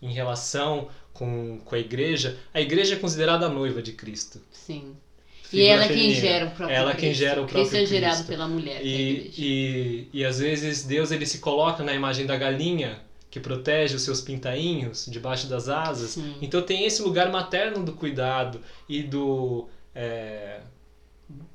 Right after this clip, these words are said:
Speaker 1: da sensibilidade, eu acho, entendeu? E eu acho que todos nós temos. Todas as mulheres têm, né? Hoje tá muito, é, em alta, né? O girl power e tudo. Que muitas vezes tá atrelado com uma figura masculina e aí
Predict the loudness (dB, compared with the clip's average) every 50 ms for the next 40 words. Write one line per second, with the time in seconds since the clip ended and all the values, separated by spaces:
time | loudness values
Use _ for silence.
0 | -20 -20 -20 -20 -20 -20 -20 -20 -20 -20 -20 -20 -12 -4 -2 -2 -2 -2 -2 -2
1 | -2 -2 -4 -4 -4 -4 -4 -2 2 4 4 4 4 2 2 0 -2 -2 -2 -4
2 | -6 -6 -8 -10 -10 -10 -12 -12 -8 -6 -4 -4 -2 -2 -2 -2 -2 -2 -2 -4
3 | -4 -4 -4 -4 -4 -2 -2 0 0 0 -2 -2 -2 -2 -2 -2 -4 -4 -2 -2
4 | -2 -2 -4 -8 -14 -16 -18 -14 -4 -2 0 2 2 2 2 2 2 0 0 2
5 | 2 0 0 -2 -2 -2 -2 0 0 2 2 2 2 2 0 -2 -2 -2 -2 -2
6 | -4 -4 -4 -2 -2 0 -2 -4 -6 -10 -16 -20 -12 -8 -6 -4 -4 -2 -4 -4
7 | -4 -4 -4 -2 0 2 4 4 4 4 2 -2 -4 -2 0 0 -2 0 2 2
8 | 2 2 2 2 2 4 4 4 4 2 2 -2 -6 -8 -10 -10 -6 -4 -2 -2
9 | -2 -4 -8 -12 -14 -16 -18 -20 -20 -20 -20 -20 -20 -20 _ -20 -20 -20 -14 -10
10 | -4 -2 -2 -2 -4 -6 -12 -16 -20 -20 -20 -14 -12 -10 -6 -2 0 2 2 4
11 | 2 2 2 2 2 0 0 0 -2 -2 -2 0 0 0 2 4 4 4 2 2
12 | 0 -2 -4 -4 -4 -4 -4 -2 -2 0 0 0 0 -2 -2 -2 -2 0 2 2
13 | 2 2 4 2 4 4 2 2 2 2 0 -2 -6